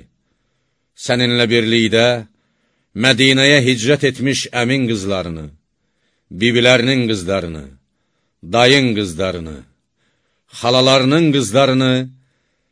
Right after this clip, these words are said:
və bir də Peyğəmbər onunla evlənmək istədiyi təqdirdə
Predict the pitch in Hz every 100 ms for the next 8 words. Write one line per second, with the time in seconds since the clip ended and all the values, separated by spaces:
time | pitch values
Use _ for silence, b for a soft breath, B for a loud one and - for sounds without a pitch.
0 | _ - 95 127 143 156 135 135 117 135
1 | 120 135 135 143 147 127 127 147 139 131
2 | 127 120 127 131 139 117 - 123 127 147
3 | 147 139 104 123 107 110